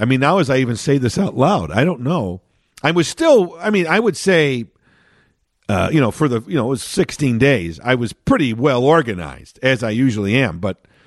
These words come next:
um, between giving my wife the wrong boarding pass <laughs> when we were leaving, <laughs> when we were leaving Israel to go to Egypt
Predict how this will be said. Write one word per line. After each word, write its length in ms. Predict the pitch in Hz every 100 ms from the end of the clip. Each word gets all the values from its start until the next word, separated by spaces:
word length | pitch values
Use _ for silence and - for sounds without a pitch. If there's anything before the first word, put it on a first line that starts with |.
| _ - _ _ _ _ _ - -
um, 600 | 85 80 76 73 67 62 - -
between 440 | 107 - 165 151
giving 280 | 127 156 151
my 220 | 120 113
wife 460 | 104 98 120 135 -
the 100 | 104
wrong 300 | 107 120 120
boarding 380 | 98 139 165 107
pass 520 | 98 85 117 - - - - -
<laughs> 100 | 240 - - 208 - 349 - - - _ - - - - _ _ - - - - - - -
when 260 | - 120 120
we 100 | 131
were 140 | 120
leaving, 540 | 123 147 135 131 120 120
<laughs> 1400 | - 180 120 131 117 _ - - - - 131 123 123
when 160 | 110 127
we 80 | 139
were 120 | 139
leaving 380 | 123 175 160 107
Israel 460 | 107 107 104 101
to 80 | 98
go 160 | 98 95
to 100 | 90
Egypt 580 | 95 85 87 120 -